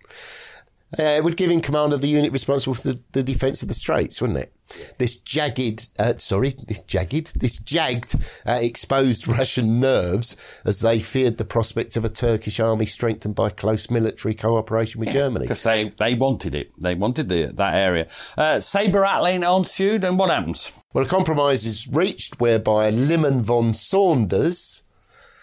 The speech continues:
Speaker 1: uh, was promoted to Inspector General of the Turkish Army and hence not actually in command of the Straits.
Speaker 2: Well, that sort of diffuses it all, doesn't it? But, uh, I, I get the sense that through these wars, uh, accumulated resentments are beginning to build up, aren't they?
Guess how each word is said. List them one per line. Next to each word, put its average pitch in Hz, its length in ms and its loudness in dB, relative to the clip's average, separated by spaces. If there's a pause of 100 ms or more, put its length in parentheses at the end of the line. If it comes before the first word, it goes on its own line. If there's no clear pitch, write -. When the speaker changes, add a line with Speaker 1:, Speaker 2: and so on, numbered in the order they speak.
(260)
Speaker 1:
uh, 113 180 0
was 117 140 0
promoted 123 360 2
to 120 120 0
Inspector - 420 -2
General 110 240 2
of 101 80 0
the 95 60 -4
Turkish 101 340 0
Army 120 380 2
and 92 100 0
hence 123 340 0
not 151 220 -2
actually 95 680 -2
in 101 100 0
command 98 460 2
of 80 140 -6
the - 60 -2
Straits. - 720 -2
Speaker 2:
Well, 170 100 2
that 147 80 2
sort 147 220 0
of - 20 -6
diffuses 151 560 0
it 87 80 0
all, 95 180 0
doesn't 117 240 -2
it? 92 160 -2
But, - 280 -2 (120)
uh, 95 220 -2
I, 196 360 -4
I 190 40 0
get 185 160 -2
the - 60 -6
sense - 380 -2
that 139 200 -6
through - 720 -6
these 165 260 0
wars, 151 520 2
uh, - 200 0
accumulated 185 920 -2
resentments 156 640 -4
are 101 40 -8
beginning 110 280 -4
to 98 80 -10
build 110 260 -2
up, 90 160 -2
aren't 98 160 0
they? 73 120 -6